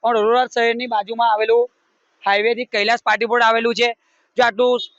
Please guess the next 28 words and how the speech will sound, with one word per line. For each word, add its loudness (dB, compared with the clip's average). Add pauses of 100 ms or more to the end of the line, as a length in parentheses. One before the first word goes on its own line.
(300)
વડો-, 2
વડોદરા 0
મહાનગર 0
સુંદર -6
કહેવાતું 0
હોય, 2
સંસ્કારી -2
નગરી, 0 (400)
તો 0
વડોદરા 0
શહેરનું -2
પહેલું 0
નાકું 0 (460)
જે 2 (100)
બ્રિજથી -6
અંદર 0 (160)
ઘૂસતામાં -2
પાંચસો -2
મીટર -4
બી -2
નહીં, 0
સો 2
મીટર, 0 (380)
એમાં -2
સ્નાન 0
ગૃહ 0
આવેલું 0
છે. 2